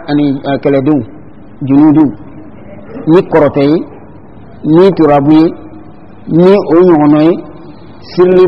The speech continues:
baara, e b'olu minnu na dɛ. N'i bɛna sitanaw wele o kɔnɔna na, fo i n'u bɛ se ka kuma ta ɲɔgɔn da la vis-à-vis, o de bɛ ka fila de ka fɔ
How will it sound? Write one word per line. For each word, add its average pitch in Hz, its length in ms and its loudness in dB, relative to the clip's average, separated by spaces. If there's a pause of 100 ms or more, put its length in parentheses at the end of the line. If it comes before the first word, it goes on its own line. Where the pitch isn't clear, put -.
baara, 175 260 0 (220)
e 202 80 -12
b'olu 180 320 0 (120)
minnu 175 260 2
na 151 120 0
dɛ. 147 120 -2 (560)
N'i 190 260 2
bɛna 202 240 2
sitanaw 165 440 -2
wele 175 280 2
o 151 120 0
kɔnɔna 165 300 0
na, 151 100 0 (640)
fo - 80 0 (160)
i 202 140 0
n'u 202 240 2
bɛ 165 100 0
se 175 100 -2
ka 170 180 0
kuma 175 200 -4
ta 156 120 -4
ɲɔgɔn 156 300 0
da 143 100 2
la 156 180 0
vis-à-vis, 156 520 -2 (680)
o - 140 -6
de 220 180 2
bɛ 220 100 -2
ka 185 200 0
fila 165 160 -2
de 160 80 -4
ka 139 120 -4
fɔ 127 120 -8